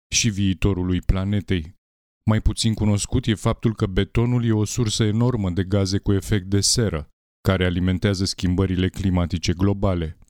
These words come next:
Reducerea emisiilor de carbon din economie,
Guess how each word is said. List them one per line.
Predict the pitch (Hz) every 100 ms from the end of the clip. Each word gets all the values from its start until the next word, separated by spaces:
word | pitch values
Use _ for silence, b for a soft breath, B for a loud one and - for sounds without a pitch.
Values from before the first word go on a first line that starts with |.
| _ _ - B -
Reducerea | 101 98 113 135 117 90
emisiilor | 85 95 - 95 90 87
de | 82
carbon | - 104 82 98 98
din | 92
economie, | 87 - 85 85 90 101